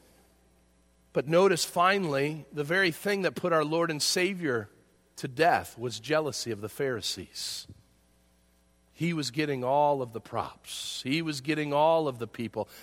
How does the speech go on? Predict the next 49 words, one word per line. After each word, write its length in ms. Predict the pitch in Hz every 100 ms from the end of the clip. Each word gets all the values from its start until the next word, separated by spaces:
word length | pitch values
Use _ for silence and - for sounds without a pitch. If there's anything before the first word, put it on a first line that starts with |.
| -
Their 160 | 135 143
crowds 480 | - 156 156 165 143
were, 160 | 156 147 143 151 151
uh, 60 |
his 220 | 143 190 -
crowds 340 | 175 156 147
were 100 | 151
bigger 320 | 143 180 165
than 160 | 135 135
any 220 | 165 160
other 200 | 160 165
crowds. 520 | - 143 127 127 - - - -
They 160 | - 147
needed 260 | 170 160 143
to 80 | 135
do 140 | 131
something, 480 | - 151 139 139 123
and 100 | 117
they 100 | 120
hung 260 | 110 139
an 80 | 127
innocent 340 | 131 127 123 104
man 220 | 123 117
on 100 | 104
a 60 |
cross, 580 | - - 135 131 104 - - - _ _ -
all 400 | 135 135 120 117
out 160 | 117 107
of 120 | 104
jealousy. 460 | 113 110 110 -
You 120 | 107 131
don't 180 | 143
think 240 | - 143 143
that 120 | 131
jealousy 400 | 113 120 127 135
and 100 | 120
envy 260 | 127 131 131
can 160 | 127
get 120 | 120
the 60 | -
best 340 | 113 110 -
of 120 | 139 127
you? 140 | 143
It 180 | 110 110
did 180 | 127 135
all 160 | 127
these 200 | 147 151
other 180 | 151 175
people, 420 | - 117 - 127